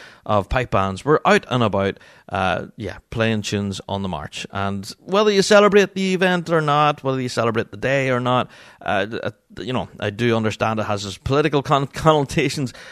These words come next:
Uh, so, uh, hi, we'll just briefly fly over that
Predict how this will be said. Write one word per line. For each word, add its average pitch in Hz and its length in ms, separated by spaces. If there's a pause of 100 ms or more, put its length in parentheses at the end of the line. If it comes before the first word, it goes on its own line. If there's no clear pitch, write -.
(100)
Uh, 120 180
so, 120 500
uh, 110 200
hi, 107 200 (100)
we'll 123 140
just 113 260
briefly 123 600 (280)
fly 117 360
over 107 240
that 95 280